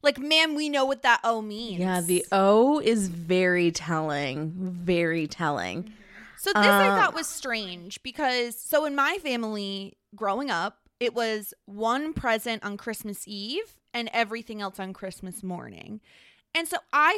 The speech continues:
Speaker 1: feel like, again, Shelly, like you were saying, a compromise could be made here. Like, everybody open one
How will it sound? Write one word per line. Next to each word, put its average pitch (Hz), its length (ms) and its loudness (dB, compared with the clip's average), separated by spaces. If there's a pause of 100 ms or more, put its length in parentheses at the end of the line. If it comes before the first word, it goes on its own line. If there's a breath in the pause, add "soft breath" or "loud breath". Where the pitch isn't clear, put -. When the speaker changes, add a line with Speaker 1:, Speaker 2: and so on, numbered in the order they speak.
Speaker 1:
feel 370 160 -4
like, 302 160 -2
again, 294 320 0
Shelly, 233 300 -2
like 226 180 -6
you 285 140 -4
were 392 120 -2
saying, 185 500 -6
a - 60 -2
compromise 240 600 -2
could 220 140 -14
be 214 120 -10
made 240 320 -6
here. 107 440 -14 (260 soft breath)
Like, 240 240 -4
everybody 262 420 0
open 269 340 -2
one 330 180 -2